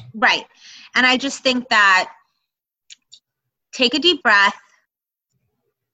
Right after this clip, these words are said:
see what happens, go with the flow, because it's literally gonna change every day. The industry is not gonna disappear. You're gonna work again. It's just different. And it's just, you know what?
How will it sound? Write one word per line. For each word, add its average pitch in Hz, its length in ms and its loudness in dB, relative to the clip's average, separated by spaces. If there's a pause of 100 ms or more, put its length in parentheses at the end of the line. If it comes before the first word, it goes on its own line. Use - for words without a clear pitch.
(560)
see 277 320 -4
what 311 240 0
happens, 196 680 -4
go 214 260 0
with 277 180 -2
the 302 80 -2
flow, 202 500 -2
because 208 360 -8
it's - 160 -18
literally 247 380 -6
gonna 254 200 -6
change 220 300 -6
every 208 240 -4
day. 180 380 -2
The 202 80 -12
industry 214 360 -10
is 202 100 -8
not 190 300 -2
gonna 247 140 -6
disappear. 220 760 -4 (320)
You're 214 140 -4
gonna 196 300 -4
work 233 260 -2
again. 180 640 0 (540)
It's 220 260 -2
just 240 280 -8
different. 190 500 -4
And 196 100 0
it's - 240 -8
just, 233 280 -8
you 254 120 -2
know 302 200 2
what? 392 220 4